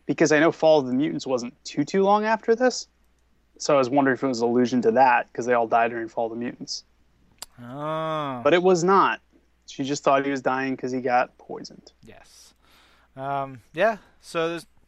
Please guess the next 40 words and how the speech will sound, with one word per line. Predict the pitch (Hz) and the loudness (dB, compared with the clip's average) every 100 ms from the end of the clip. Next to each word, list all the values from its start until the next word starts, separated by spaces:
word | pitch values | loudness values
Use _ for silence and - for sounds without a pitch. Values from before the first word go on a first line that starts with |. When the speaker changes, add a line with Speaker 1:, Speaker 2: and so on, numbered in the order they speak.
| _ - | _ -20
Speaker 2:
uh, | 156 208 _ | -20 -20 _
good | - 349 | -12 -10
choice, | - 240 135 | -6 -6 -6
Ben. | - 139 175 202 _ | -10 -12 -10 -12 _
I | 165 | -14
dug | 156 185 | -6 -2
Speaker 1:
Thank | 226 - | -2 2
Speaker 2:
this | |
Speaker 1:
you. | 139 | 2
Speaker 2:
story. | 120 - - _ - - | 0 -12 -20 _ -20 -18
Speaker 1:
This | - | -6
Speaker 2:
Even | 170 | -2
Speaker 1:
is, | 190 | 2
Speaker 2:
though | 180 | 2
Speaker 1:
this | 170 | 2
Speaker 2:
it | |
Speaker 1:
is | |
Speaker 2:
took | 185 - | -4 -6
me | 165 | -8
twelve | - 151 143 | -2 -2 0
hours | 135 131 127 | -2 -4 -10
to | 131 | -16
finish. | - 117 113 - _ - | -16 -16 -16 -20 _ 0
Speaker 1:
Well, | 180 190 | 4 4
that's | 175 180 | 2 0
on | 185 170 | 0 2
you, | 151 107 | 2 0
'cause | 113 113 | -6 -4
you | 123 | -2
waited | 120 123 120 | 0 -2 -2
till | 131 120 | -2 0
literally | 123 131 131 127 | 2 4 4 2
the | 123 | -2
day | 120 | -6
before | 117 - 123 | -6 -2 0
we | 120 | 0
had | 117 | 0
to | 123 | -2
record | 117 131 139 | -4 -6 -6
this. | 143 | -10